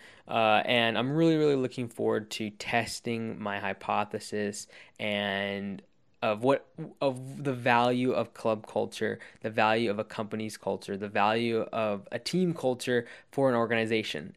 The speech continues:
And so you, you know how much, if you listen to the podcast at all, you realize how, uh, you know, how, how important it is to me, team culture, and the importance of trust within an employee-employer relationship and the team that you create.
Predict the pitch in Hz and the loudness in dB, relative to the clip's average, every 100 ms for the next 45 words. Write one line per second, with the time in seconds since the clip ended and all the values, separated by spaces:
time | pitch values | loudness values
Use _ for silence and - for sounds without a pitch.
0 | - 120 117 117 123 113 113 120 123 - | -4 -2 0 0 2 2 0 -2 -6 -6
1 | - 131 127 113 117 117 110 - - _ | -8 -4 -2 -2 -2 -2 -6 -10 -14 _
2 | _ _ 117 - 107 107 98 95 - 107 | _ _ -14 -10 -8 -6 -6 -6 0 0
3 | 101 104 - 113 123 139 139 143 127 127 | 2 -2 0 4 4 4 4 6 6 4
4 | - - - - 117 - 120 - 139 120 | -2 -14 -14 -2 0 0 -2 -2 -2 0
5 | 85 - 113 127 127 - 123 127 117 - | -2 -4 0 2 2 0 0 0 0 -2
6 | 135 139 135 127 139 135 131 - 127 120 | 0 0 -2 -4 -4 -4 -4 -4 -4 0
7 | 127 120 - 123 82 110 104 - - 113 | 0 0 0 0 0 -2 -6 -10 -10 -6
8 | 113 110 - 104 117 - 117 107 107 - | -6 -4 -4 -4 -4 -4 -2 0 -2 -10
9 | - - - - 131 123 - 92 120 - | -18 -16 -6 6 6 6 0 -6 -6 -4
10 | 120 117 110 - 113 110 107 - 117 113 | -2 -2 -4 -6 -6 -6 -6 -2 0 0
11 | 113 - 117 107 117 110 104 117 139 - | -2 -6 -12 -4 0 2 2 2 2 0
12 | 127 - 135 - 113 107 - - 123 120 | -2 0 0 0 -4 -4 -6 -6 -2 -2
13 | 113 - - - 101 110 - 123 113 123 | -4 -8 -16 -6 -2 -2 -2 0 2 4
14 | 240 | 2